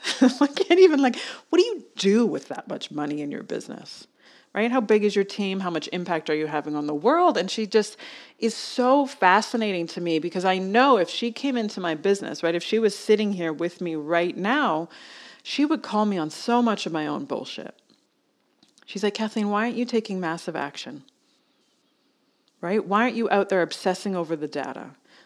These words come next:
Why aren't you out there really thinking about looking at the analytics and going, what's working, what's not, taking action from that space?" She's so great at distilling down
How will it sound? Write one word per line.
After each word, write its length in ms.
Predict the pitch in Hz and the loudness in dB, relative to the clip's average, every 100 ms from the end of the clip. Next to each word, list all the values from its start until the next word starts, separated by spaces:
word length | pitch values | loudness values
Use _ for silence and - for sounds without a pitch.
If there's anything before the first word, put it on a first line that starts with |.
| _ | _
Why 140 | 208 | 2
aren't 120 | 240 226 | 2 2
you 140 | 247 | 2
out 280 | - 196 196 | 4 4 4
there 160 | 180 | 2
really 280 | 165 190 190 | 4 2 2
thinking 540 | 180 - 277 294 240 196 | -2 -2 -2 0 -4 -2
about 840 | 170 151 160 160 156 156 - - - _ _ _ _ | -2 -2 2 4 4 2 -4 -14 -18 _ _ _ _
looking 400 | 202 202 208 214 | 4 4 4 -2
at 140 | 190 185 | 0 -2
the 120 | 165 | -2
analytics 580 | 170 165 208 269 226 - | -2 2 4 2 2 -4
and 100 | 175 | -4
going, 220 | 156 160 | -2 0
what's 220 | 190 208 | -2 -2
working, 560 | 180 180 175 175 170 160 | 0 0 -2 -6 -6 0
what's 320 | 185 208 - | 0 0 -6
not, 420 | 165 156 156 - _ _ _ _ _ _ _ _ | -2 -2 -4 -8 _ _ _ _ _ _ _ _
taking 360 | - 160 156 | -8 -8 -6
action 540 | 143 127 - 139 139 135 | -6 -8 -8 -10 -12 -14
from 240 | _ 139 139 | _ -12 -12
that 180 | 127 | -14
space?" 520 | - - - - - - _ _ _ _ _ _ _ _ _ | -14 -14 -14 -14 -18 -20 _ _ _ _ _ _ _ _ _
She's 340 | - 254 254 | -6 -2 -2
so 540 | - - 247 233 269 269 | -4 -4 0 4 4 4
great 680 | 196 170 175 170 214 - - | -2 0 2 2 -2 -8 -4
at 300 | 170 160 - | -2 -2 -2
distilling 800 | 180 175 - 180 175 185 190 190 - _ 151 | -6 -6 -2 2 2 0 -2 -6 -10 _ -14
down 680 | - 156 151 156 160 170 | 0 2 2 0 -2 -6